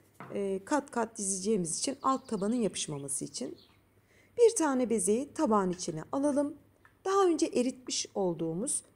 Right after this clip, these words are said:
tereyağı ve sıvı yağlı karışımımızdan şöyle az bir miktarda döküp göz kararı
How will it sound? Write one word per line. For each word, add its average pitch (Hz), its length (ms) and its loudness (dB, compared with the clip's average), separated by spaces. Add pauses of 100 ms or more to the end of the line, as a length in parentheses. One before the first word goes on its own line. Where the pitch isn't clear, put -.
(120)
tereyağı 294 520 2
ve 247 80 -2
sıvı 277 240 2
yağlı 180 340 2
karışımımızdan 196 840 -4 (360)
şöyle 311 220 -2 (100)
az 302 260 2
bir 208 80 4
miktarda 185 580 -2
döküp 285 500 -2
göz 294 220 -2
kararı 170 540 -4